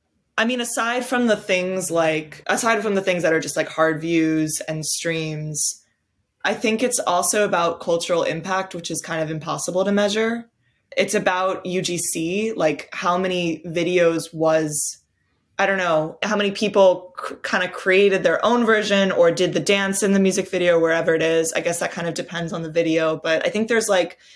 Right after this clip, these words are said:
some element of, like, creations related to the video that are part of it.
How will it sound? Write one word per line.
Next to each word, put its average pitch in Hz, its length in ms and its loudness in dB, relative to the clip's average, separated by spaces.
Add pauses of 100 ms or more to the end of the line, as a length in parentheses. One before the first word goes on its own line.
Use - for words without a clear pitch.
(140)
some 185 300 2
element 170 440 0
of, 160 120 -2
like, 151 340 -4 (120)
creations 180 1120 0 (300)
related 175 540 2
to - 120 -6
the 185 100 -2
video 208 680 2 (480)
that 208 160 4
are 214 80 2
part 214 240 2
of 220 100 0
it. 226 320 0